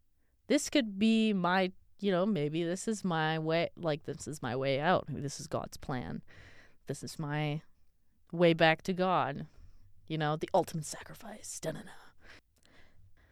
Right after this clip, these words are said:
It was weird because I grew up in a reality that wasn't really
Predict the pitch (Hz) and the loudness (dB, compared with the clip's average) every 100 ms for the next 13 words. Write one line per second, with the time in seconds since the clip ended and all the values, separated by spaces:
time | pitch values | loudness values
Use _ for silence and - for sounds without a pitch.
0 | - - - - - - - _ _ _ | -20 -20 -20 -20 -20 -20 -20 _ _ _
1 | _ _ _ - _ _ _ _ - _ | _ _ _ -20 _ _ _ _ -20 _
2 | _ - - - - - 180 165 170 214 | _ -20 -20 -20 -20 -6 -2 0 2 4
3 | 165 170 165 170 - 165 170 165 160 165 | 4 0 0 0 2 0 0 -2 0 0
4 | - 165 160 160 - - - 190 170 165 | 0 2 4 4 0 -18 -8 -2 0 0
5 | 160 160 - 165 160 160 156 156 156 151 | -2 -4 -2 0 2 2 2 2 2 0
6 | 147 143 - 151 151 151 - _ - 139 | -2 -4 -2 -4 -2 -4 -6 _ -10 -6
7 | 139 139 - - | -4 -4 -6 -10